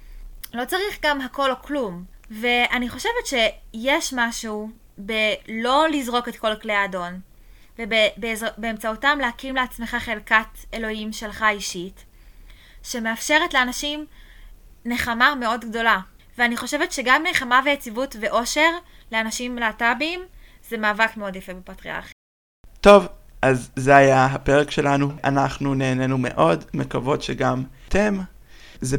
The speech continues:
Speaker 2: היה בתקווה הפרק האחרון שאנחנו, אנחנו מקליטות עכשיו בזום, וזה אירוע מאוד מעיק, אז בעזרת השם,
Speaker 1: <laughs>
Speaker 2: הכל יפעל, לא יהיו סגרים, אני אסע לירושלים, ויהיה כיף.
Speaker 1: זאת ההזדמנות גם להגיד תודה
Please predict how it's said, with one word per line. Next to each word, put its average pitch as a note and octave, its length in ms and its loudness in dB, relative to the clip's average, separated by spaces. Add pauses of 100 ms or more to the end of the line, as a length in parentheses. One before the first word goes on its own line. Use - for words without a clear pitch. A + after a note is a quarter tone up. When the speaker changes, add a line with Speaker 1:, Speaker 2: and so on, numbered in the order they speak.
(120)
Speaker 2:
היה C#3+ 140 8
בתקווה C#3+ 640 4
הפרק C#3+ 300 4
האחרון C3+ 320 4
שאנחנו, C3+ 500 2
אנחנו C3 220 0
מקליטות B2+ 420 0
עכשיו C3 280 -4 (180)
בזום, C3+ 640 0
וזה B2+ 260 -4 (100)
אירוע B2+ 260 -4
מאוד A#2+ 380 -4
מעיק, D#3+ 340 -4
אז B2+ 120 -6
בעזרת D3 460 -2
השם, D3 360 -2 (220)
Speaker 1:
<laughs> C#4 240 -2
Speaker 2:
הכל A#3 240 4
יפעל, C3 520 -2 (240)
לא C#3 160 8
יהיו E3+ 100 8
סגרים, C#3 640 4 (140)
אני A#2+ 120 -6
אסע D#3+ 260 6
לירושלים, C3 880 2 (360)
ויהיה C3 200 2
כיף. - 320 -12 (260)
Speaker 1:
זאת C#4 160 -2
ההזדמנות C#4+ 420 -4
גם F4 140 -4
להגיד C4 360 0
תודה F#3+ 360 2